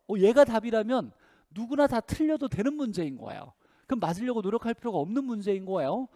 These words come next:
답은 위에 있어. 위에서 찾아야 돼요. 위에. 배번은 중요하죠. 배번을 보니까 보죠. 배번은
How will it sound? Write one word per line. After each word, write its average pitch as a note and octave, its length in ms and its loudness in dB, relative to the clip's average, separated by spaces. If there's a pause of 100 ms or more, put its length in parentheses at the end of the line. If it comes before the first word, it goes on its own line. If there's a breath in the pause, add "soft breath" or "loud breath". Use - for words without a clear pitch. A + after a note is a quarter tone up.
(160 soft breath)
답은 A3+ 360 -4
위에 C4+ 140 0
있어. B2+ 520 -8
위에서 G3 360 -2
찾아야 D#3 380 -8
돼요. C3+ 520 -6 (140)
위에. C3+ 420 -6 (400 soft breath)
배번은 G#3 360 -4
중요하죠. G3+ 920 -4
배번을 D#3+ 280 -6
보니까 C#3 580 -6 (260)
보죠. - 260 -16 (540 soft breath)
배번은 C3+ 460 -4